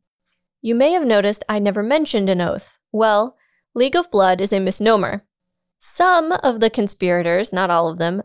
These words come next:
took a loyalty oath, but there is no evidence that it was a true blood oath. The term appeared in the popular press, I'm sure the drama of it helped sell papers,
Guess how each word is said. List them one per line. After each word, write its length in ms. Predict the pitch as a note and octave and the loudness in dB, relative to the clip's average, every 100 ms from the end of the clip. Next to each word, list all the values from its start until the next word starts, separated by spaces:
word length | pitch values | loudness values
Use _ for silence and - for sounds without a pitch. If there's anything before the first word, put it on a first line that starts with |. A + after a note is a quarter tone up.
| _ | _
took 220 | - A3 | -10 -6
a 80 | - | -6
loyalty 520 | A3+ B3 C#4 A#3+ - - | -2 4 4 4 0 -4
oath, 320 | - - - _ _ | -6 -6 -16 _ _
but 120 | B3 | 0
there 120 | D4 | 2
is 120 | D4+ D4 | 0 0
no 220 | D4+ E4 | 2 4
evidence 460 | G#3+ F#3+ G3+ G#3+ | 2 2 0 -2
that 140 | - G3 | -6 -4
it 80 | F#3 | -4
was 120 | G3+ | -4
a 60 | |
true 320 | F#3 - G#3 G3+ | -6 -2 -2 -2
blood 280 | A#3 A#3+ | 0 2
oath. 360 | G#3 - - - _ _ _ _ _ | 2 0 -4 -14 _ _ _ _ _
The 80 | A3+ | -10
term 300 | - C4 D4 | -4 -4 -4
appeared 420 | C#4+ G#3 G#3 G#3 | -4 -2 -2 -2
in 140 | - | -2
the 40 | F3+ | -4
popular 440 | F3 G3 A3+ A3+ | -2 -2 -2 -4
press, 500 | A3+ - G#2 - - _ - | -4 -2 -2 -4 -12 _ -6
I'm 80 | |
sure 180 | G3 G3+ | -2 0
the 100 | F#3+ | 0
drama 520 | F3 G3 F#3+ A3+ F#3 - | 2 2 4 4 0 0
of 160 | F3+ | 2
it 160 | F3+ G3 | 2 0
helped 280 | G#3+ F3+ - | -2 -4 -2
sell 200 | F3 F#3 | -4 0
papers, 600 | B3 B3 G3+ G#3+ A3+ | 0 2 2 0 -4